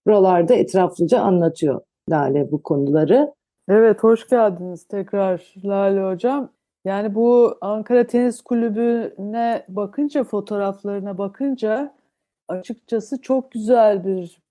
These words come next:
Speaker 2: e, gerçekten modern dönem mimarisi, içindeki ortam falan, yani mimari açıdan çok, e, özgün bir yer olduğu hemen insan anlıyor bunu. Siz tabii tenisçi olarak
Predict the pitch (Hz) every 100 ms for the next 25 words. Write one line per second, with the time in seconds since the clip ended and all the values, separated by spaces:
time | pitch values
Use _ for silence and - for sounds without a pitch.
0 | - - 170 175 175 190 185 180 202 190
1 | - 196 196 196 _ _ _ _ _ -
2 | 160 180 190 175 208 208 196 196 190 180
3 | 175 175 185 180 180 175 175 170 - 220
4 | 226 - - 135 196 - 202 196 196 214
5 | 196 - - _ 196 202 196 220 202 185
6 | 170 202 208 220 202 202 214 220 208 214
7 | 214 226 233 240 294 240 - 254 302 320
8 | _ _ _ _ _ - 277 269 175 214
9 | 214 220 220 208 302 320 269 233 220 208
10 | 196 170 202 196 190 190 - 175 196 214
11 | 214 202 190 - 196 196 233 214 196 202
12 | 208 262 277 190 190 190 - 202 - 240
13 | 233 240 226 214 - 277 247 226 220 220
14 | -